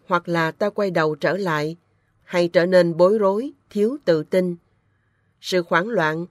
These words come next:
nỗi sợ hãi cần được coi như một bước cần thiết, vì ở thời điểm đó, tâm đã nhìn thấy được một thực tại mới, đó là sự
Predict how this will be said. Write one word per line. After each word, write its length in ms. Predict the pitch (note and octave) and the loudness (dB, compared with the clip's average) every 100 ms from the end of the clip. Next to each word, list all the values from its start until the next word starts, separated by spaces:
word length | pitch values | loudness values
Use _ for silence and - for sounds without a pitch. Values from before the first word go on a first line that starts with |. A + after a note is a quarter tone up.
| _ _ | _ _
nỗi 240 | F3+ E3+ A3+ | 0 2 2
sợ 240 | - D#3+ D#3+ | -2 -2 -2
hãi 380 | E3 D3+ A3+ C#4 | -4 -4 -6 -2
cần 200 | F3 D#3 | -2 0
được 180 | D#3+ - | -4 -2
coi 200 | F#3+ F3+ | 0 0
như 360 | F3+ F3+ E3+ - | 2 2 0 -2
một 260 | F3 D#3 | -2 -2
bước 200 | F3+ B3+ - | -4 -8 -6
cần 240 | - D#3+ D3 | -2 -2 -4
thiết, 300 | F#3 B3 E4 _ _ _ _ _ _ _ | -6 -8 -8 _ _ _ _ _ _ _
vì 160 | - F3 | 0 0
ở 260 | - E3+ A#3 | 2 -2 -2
thời 140 | G3+ E3 | -2 0
điểm 260 | E3 E3+ | 0 -2
đó, 340 | F#3+ F#3 B3+ D#4+ _ _ _ _ | -2 -2 -4 -14 _ _ _ _
tâm 240 | F#3 F3+ | -2 2
đã 80 | F3+ | 0
nhìn 260 | G3 E3+ D3+ | 2 -2 -2
thấy 240 | F#3+ B3+ | -8 -6
được 360 | G#3+ E3 D#3 F3 | -2 -2 -2 -6
một 180 | E3 | -6
thực 220 | - D#3+ - | -4 -6 -4
tại 200 | D#3+ E3 | -4 0
mới, 400 | F3+ F#3+ B3 E4+ _ _ _ _ _ | 2 2 -2 -10 _ _ _ _ _
đó 140 | F#3 A3+ | -2 0
là 280 | G#3 E3+ D3+ | 2 0 -2
sự 260 | F#3 D#3+ | -2 -4